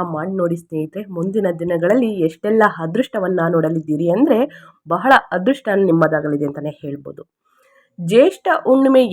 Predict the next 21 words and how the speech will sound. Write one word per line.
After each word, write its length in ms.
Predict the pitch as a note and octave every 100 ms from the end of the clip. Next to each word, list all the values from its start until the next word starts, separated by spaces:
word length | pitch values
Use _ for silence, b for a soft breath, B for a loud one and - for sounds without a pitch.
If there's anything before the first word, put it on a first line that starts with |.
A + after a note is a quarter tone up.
| D#3+
ಯಾವಾಗ? 320 | E3+ A#3 A#3 D#3 E3+ G3+ F3+
ಜೂನ್ 200 | B3 - F#3
ಹತ್ತಕ್ಕೋ 480 | F#3+ - D4 D4 C4 C4
ಅಥವಾ 220 | G#3+ F3+
ಹನ್ನೊಂದಕ್ಕೋ. 580 | D#3 F#3 A#3 G#3 - F#3+ E3+ G3 F3
ದಿನಾಂಕ, 380 | G3 G3 F#3 F#3 F3 E3+
ಪೂಜಾ 400 | F3+ G3 F3 F3 E3+ E3+
ವಿಧಿ 320 | F#3+ F#3 F#3 E3+ G#3+
ಮತ್ತು 240 | D4 A#3+ A3+ - _ _ _ _ _ _ _ - -
ಚಂದ್ರೋದಯದ 640 | B3+ C#4+ D#4 F4 D4+ G3+ G3
ಸಮಯ 260 | F#3 F#3+ A3+ G#3 -
ಹೀಗಿದೆ 340 | F#3+ E3 E3 D#3+
ಅಂತಾನೆ 260 | D#3 D#3+ D3
ಹೇಳ್ಬೋದು. 540 | D3+ C#3+ D3 C#3+ - _ _ _ -
ಹಿಂದೂ 240 | G3 F3+ F3
ಧರ್ಮದಲ್ಲಿ 680 | D#3+ D#3+ E3 D#3 B3+ D4+ C4 F4+ B B B
ಹುಣ್ಣಿಮೆಯ 480 | C4 F4 F4 A#3+ F#3 F3+
ಚಂದ್ರ 220 | F3 F3+ E3+ D#3+
ದೇವನನ್ನ 440 | D#3 E3 F3 C4 C4 B3+ C#4+
ಪೂಜಿಸಲು 500 | A3+ C4 D4+ C#4 G#3+ G#3+ G#3+
ಅತ್ಯಂತ 400 | G#3+ C#4 E4